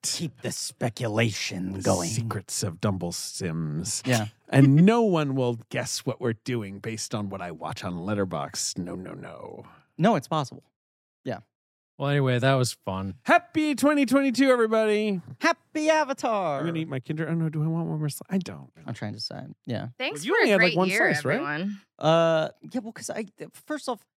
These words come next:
Speaker 1: I made this mistake when we were recording the other day. This shit makes me tired. The Little Caesars pizza more than any other food makes me tired.
Speaker 4: I,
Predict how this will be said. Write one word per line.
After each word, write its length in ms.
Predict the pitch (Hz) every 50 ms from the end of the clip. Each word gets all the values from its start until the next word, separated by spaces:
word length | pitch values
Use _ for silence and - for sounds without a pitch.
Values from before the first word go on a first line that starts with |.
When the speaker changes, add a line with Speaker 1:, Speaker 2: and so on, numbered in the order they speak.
| _ _ -
Speaker 1:
I 20 | 165
made 160 | 175 208 208
this 160 | 214 233 - -
mistake 260 | 214 - - 202 185
when 60 | 190 170
we 40 | 160
were 60 | 156
recording 340 | 147 - - 151 143 139 135
the 100 | 131 123
other 160 | 113 117 110
day. 420 | - 117 110 110 107 107 120 123 - _ _ _ _ _ _ _
This 180 | - 240 233 -
shit 340 | - - - - 208 139 117
makes 240 | 131 120 - - 123
me 100 | 110 - _ _ - - -
tired. 420 | - 113 101 107 104 67 78 92 127
The 80 | 143
Little 180 | 156 196 240 262
Caesars 360 | - - 247 214 214 208 -
pizza 300 | - - 185 160 - 185
more 180 | 156 151 147 131
than 140 | 131 123 -
any 300 | - 147 147 170 185 190
other 200 | 180 165 151 147
food 220 | 135 - 160 143 127
makes 220 | 127 120 - -
me 160 | 117 113 107 _ _ _ _ -
tired. 560 | - 127 117 117 117 117 113 110 123 127 123 _ _ - 294
Speaker 4:
I, 180 | 349 349 -